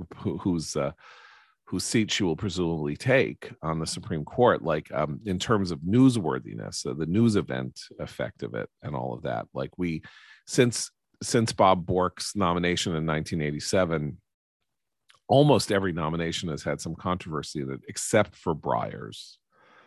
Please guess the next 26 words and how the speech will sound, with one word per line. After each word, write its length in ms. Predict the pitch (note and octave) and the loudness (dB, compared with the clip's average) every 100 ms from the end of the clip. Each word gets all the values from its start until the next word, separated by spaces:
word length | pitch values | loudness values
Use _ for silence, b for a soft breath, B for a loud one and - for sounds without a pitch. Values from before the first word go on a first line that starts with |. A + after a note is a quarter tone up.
| b b _ _ _ _ _ _ _ - | b b _ _ _ _ _ _ _ 2
Not 300 | C3 C3 - | 6 6 6
so 140 | B2 | 4
much 240 | G#2+ G2 - | 4 2 0
Kagan's, 720 | G2 F#2 F2+ E2+ F2 - - | 2 2 2 0 -2 -6 -2
maybe, 400 | F2+ E2+ E2 E2 | 0 2 0 0
but, 220 | F#2+ F#2 _ | 0 0 _
but, 220 | G#2 G2 C#2 - | 0 0 0 -2
uh, 220 | E2+ C#2+ | 0 0
but, 300 | G#2 G2 E2 _ - | 2 2 2 _ 0
you 120 | B2+ | 2
know, 300 | E2+ D#2+ - | 4 2 0
uh, 200 | F#2 D#2+ D2 - _ _ _ | 0 0 -2 -8 _ _ _
they 160 | - D#2 - - | -6 -6 -6 -8
tried 220 | - F2 E2+ | -2 -2 -2
to 40 | |
block 300 | D2+ D#2+ - | -6 -6 -4
Alito, 680 | E2+ B2+ D3 B2 G#2 G2+ A2+ | 2 6 8 10 10 6 2
they 100 | D2+ | -4
tried 280 | D2+ C#2+ C#2+ | -2 -2 -2
to 40 | |
block 300 | - C2 - - | -6 -8 -6 4
Roberts, 540 | C#3 C#3 B2+ G#2+ - | 8 8 6 2 -2
they 120 | E2 | -8
tried 340 | D2 - D#2+ D#2 | -4 -2 -2 -4
to 80 | D2+ | -10
block, 360 | D#2+ C2+ C#2 | -6 -6 -8